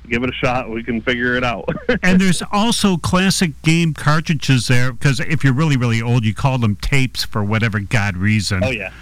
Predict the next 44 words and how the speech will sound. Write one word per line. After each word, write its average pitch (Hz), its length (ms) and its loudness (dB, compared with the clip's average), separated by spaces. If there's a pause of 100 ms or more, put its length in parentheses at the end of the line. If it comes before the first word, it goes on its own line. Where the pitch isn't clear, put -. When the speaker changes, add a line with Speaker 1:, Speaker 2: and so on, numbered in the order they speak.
(280)
Speaker 2:
You 143 100 4
know? 135 260 4
Speaker 1:
The 110 200 -2
tapes, - 260 -4
yeah. 110 180 -2 (180)
Speaker 2:
Yeah, 196 340 4
I 185 80 -2
mean, 202 360 2
there's, 175 720 2 (100)
you 214 160 2
have 214 260 2
games 196 420 4
from, 165 480 0
I 170 140 0
would 180 140 2
assume, 165 460 2
from 143 200 2
what 147 160 2
we 156 200 2
saw, 113 380 0
Atari 156 560 0
twenty-six 160 460 0
hundred 139 320 0
forward, 120 460 -2
right? 110 200 -2 (200)
Speaker 1:
Mm-hmm. 151 180 2 (480)
Yeah, 233 260 0
yep. 220 260 -4
Uh, 170 340 -4 (160)
same 165 160 -6
thing, 175 180 -4
Atari 143 340 -6
twenty-six 143 380 -6
hundred 147 300 -4
all 127 120 -2
the 135 60 -6
way 135 100 -2
up 135 120 -4
to 143 80 -8
PlayStation 131 600 -4
five. 135 340 -2
We 123 160 -4
have 117 200 -4
all, 113 280 -4